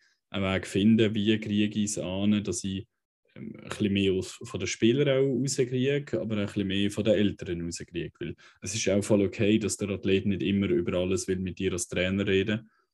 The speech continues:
Ähm, ma-, vielleicht redet er mit gewissen Sachen dann eben mit den Eltern, anstatt mit dir. Mit gewissen Sachen redet er auch gar nicht mit den Eltern. Ähm,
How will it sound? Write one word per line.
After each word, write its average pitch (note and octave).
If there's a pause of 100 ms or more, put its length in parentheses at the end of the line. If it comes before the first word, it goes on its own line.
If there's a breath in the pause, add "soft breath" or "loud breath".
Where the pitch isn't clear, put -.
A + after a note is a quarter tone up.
(140)
Ähm, F2+ (140)
ma-, E2
vielleicht G#2
redet G2+
er F#2+
mit F#2
gewissen G2+
Sachen F#2+
dann F#2
eben F2+
mit F2
den E2
Eltern, A2+
anstatt G2+
mit G#2
dir. A2 (540 loud breath)
Mit -
gewissen F#2+
Sachen F2+
redet F2+
er E2
auch E2+
gar G#2
nicht C#3
mit B2
den A2
Eltern. A2+
Ähm, F#2+